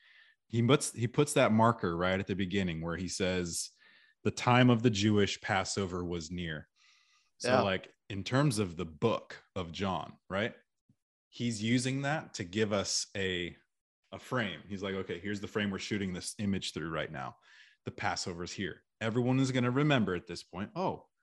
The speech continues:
Speaker 1: that's the time that we celebrate when God sent Moses,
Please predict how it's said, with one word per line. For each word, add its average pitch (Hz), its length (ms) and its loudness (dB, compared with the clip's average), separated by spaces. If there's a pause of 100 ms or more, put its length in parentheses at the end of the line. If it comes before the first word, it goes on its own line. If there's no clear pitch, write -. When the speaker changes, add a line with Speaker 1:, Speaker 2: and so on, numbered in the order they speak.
(360)
Speaker 1:
that's 110 400 2
the 120 80 -6
time 92 360 -2
that 73 100 -8
we 123 180 0
celebrate 80 760 -6 (480)
when 98 260 -6
God 120 420 -4 (220)
sent - 540 -4
Moses, 101 680 -6